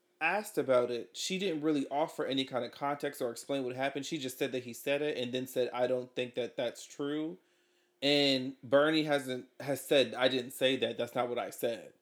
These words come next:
So that put them in a situation where the two progressive candidates are kinda at odds. I feel like, if anything, if Bernie did say something, Bernie probably said, "I don't feel like in our current socio-political moment a woman could win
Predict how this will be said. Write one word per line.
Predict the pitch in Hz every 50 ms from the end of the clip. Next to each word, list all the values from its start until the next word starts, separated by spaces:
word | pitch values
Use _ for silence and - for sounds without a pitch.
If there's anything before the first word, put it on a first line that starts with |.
| _ _ _ _ _ _ _ _ _
So | - - - 170 165 160 156 151 147 147 143 143 131 -
that | 131 127 143 156 160 -
put | 180 175
them | 175 160
in | 151 147
a | 139 135
situation | - - 147 - 143 139 143 143 139 - 143
where | 135 131 123 123
the | 113 -
two | 123 - -
progressive | 147 143 135 117 131 131 131 - 135 131
candidates | - 143 139 131 127 123 -
are | 123
kinda | 123 - - 135 131 131 131 127 -
at | 120 117 - -
odds. | 107 117 123 135 143 147 151 151 151 - _ _ - - - _ -
I | 143 156 175 180
feel | - - - 180 185 190
like, | 185 180 175 165 156 - -
if | - 147 143 - -
anything, | 160 175 185 190 190 185 - 196 185 180 180 180 180 185 - _ _ _ _ _ _ _ _ _ _ _ _ _ _ _ _ _ _ -
if | - 170 160 135 123
Bernie | 156 190 220 240 240 196
did | 143 165 170 160
say | - - 160 160
something, | 160 - 170 151 156 147 127
Bernie | 117 139 151 165 170
probably | 165 170 151 139 131 127
said, | - - - 143 135 127 120
"I | - 131 135
don't | 135 135 135
feel | 135 139
like | 131 -
in | 135 131
our | 123 120
current | - - 143 135 131 123 120 -
socio-political | - 135 131 131 - 139 139 131 127 - - 131 127 123 123 - 131
moment | 123 127 127 120 120 113 -
a | 120 120
woman | 123 127 123 123 120
could | - - 123
win | 113 120 113 107 104 85 -